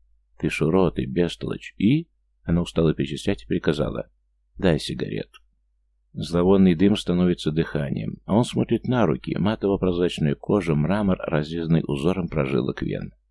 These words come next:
Тени под костяшками пальцев и сами пальцы — хрупкая красота, которая не имеет права принадлежать другому.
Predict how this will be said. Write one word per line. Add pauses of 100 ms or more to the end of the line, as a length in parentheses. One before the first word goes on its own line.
(160)
Тени
под
костяшками
пальцев
и
сами
пальцы —
хрупкая
красота,
которая
не
имеет
права
принадлежать
другому.